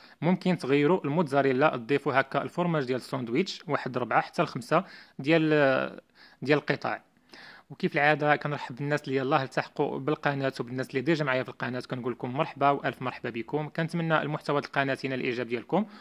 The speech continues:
ويروقكم هكا، والا كان عندكم شي اقتراحات هكا نحضرهم معكم، اكيد خليوها لي في التعاليق، غادي نحضرهم في فيديوهات قادمه ان شاء الله. وان شاء الله غادي نتقاسم معكم فيديوهات جداد رائعين بزاف بزاف، غادي ينالوا الاعجاب ديالكم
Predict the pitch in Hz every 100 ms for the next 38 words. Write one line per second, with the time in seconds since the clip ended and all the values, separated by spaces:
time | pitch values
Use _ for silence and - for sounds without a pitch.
0 | - 190 220 240 185 143 151 - 156 151
1 | 143 151 151 127 - 139 117 - - -
2 | 220 185 165 147 151 147 131 - 131 -
3 | 123 131 139 123 - 135 - 131 - 202
4 | - 151 135 131 - 139 117 123 131 127
5 | 120 123 117 113 160 139 135 135 113 123
6 | 120 123 - - 120 120 123 - - 117
7 | 190 202 - _ - - - 196 208 170
8 | 175 160 156 143 - - 143 131 - 135
9 | 131 135 117 104 135 147 131 131 135 151
10 | 143 131 127 113 120 107 131 202 147 147
11 | 170 170 196 160 127 139 120 123 - 156
12 | 175